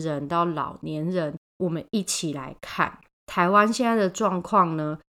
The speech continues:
呃，长照二点零是做得如火如荼，大家对于老-，老龄社会、高龄化的社会已经开始有做很多的准备。可是从整个人的发展的生命史来看，我们可以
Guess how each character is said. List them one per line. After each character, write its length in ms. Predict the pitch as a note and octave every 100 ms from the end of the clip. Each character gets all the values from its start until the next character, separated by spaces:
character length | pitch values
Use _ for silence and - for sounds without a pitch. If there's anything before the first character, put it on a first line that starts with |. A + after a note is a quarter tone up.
| _ -
呃， 360 | D#3+ C#3+ D3 -
长 260 | - F3+
照 120 | G#3 A#3
二 180 | A#3
点 220 | G3 E3+ D#3
零 140 | D3+
是 140 | D#3+
做 220 | F#3 G#3 F3+
得 140 | D#3
如 240 | D3+ D#3
火 260 | F3 E3 D#3
如 240 | D3 D#3+
荼， 260 | E3+ - -
大 160 | F#3+ E3+
家 120 | F#3
对 240 | G3+ F3+
于 200 | D#3 C#3 E3
老-， 280 | D3+ D3+ D3+ -
老 320 | F#3 E3+ D#3
龄 260 | E3 D3+ F#3
社 280 | - G3+
会、 200 | F#3+ G3
高 220 | G3 F3+ F3+
龄 180 | E3
化 140 | F3 F3
的 140 | D3+
社 320 | - - D#3+
会 180 | C#3+ F#3
已 380 | D#3 _ _ -
经 100 | G#3+
开 200 | G#3 G3+
始 160 | G3 E3
有 140 | D3+
做 200 | - F#3
很 120 | D#3+
多 140 | D3+ E3+
的 80 |
准 240 | D3+ - D#3+ -
备。 220 | E3+ D3+
可 140 | -
是 80 | A3
从 320 | B3 G#3 G#3
整 180 | G3+ F3+
个 80 | E3+
人 180 | E3 E3
的 60 | F3
发 280 | - G#3+
展 180 | A3 E3+
的 100 | D#3
生 180 | - F#3+
命 220 | G3+ F3+
史 200 | E3+ -
来 160 | D#3+ -
看， 260 | - G3 E3
我 60 |
们 140 | D#3 D#3+
可 160 | A3
以 100 | G3